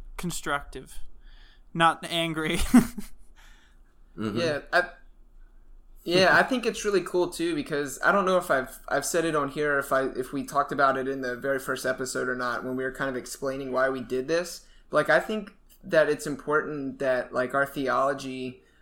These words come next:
Speaker 3: uh, is more, f-, I guess, fluid almost, where that, like, as we experience different things, or, or,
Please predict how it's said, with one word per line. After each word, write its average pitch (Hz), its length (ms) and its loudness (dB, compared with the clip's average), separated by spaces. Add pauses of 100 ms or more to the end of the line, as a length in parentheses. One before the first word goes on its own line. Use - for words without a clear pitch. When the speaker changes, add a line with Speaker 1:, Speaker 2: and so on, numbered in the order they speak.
(140)
Speaker 3:
uh, 127 220 6
is 127 200 -4
more, 131 640 0 (140)
f-, - 240 -14 (340)
I - 80 -4
guess, 151 220 -2
fluid 135 600 -2 (160)
almost, 131 640 -4 (360)
where 151 160 2
that, 151 200 4
like, 151 240 0
as 139 260 0
we 165 140 -6
experience 151 680 -4
different 156 340 -6
things, 139 420 -8
or, 123 300 -4
or, 123 480 -4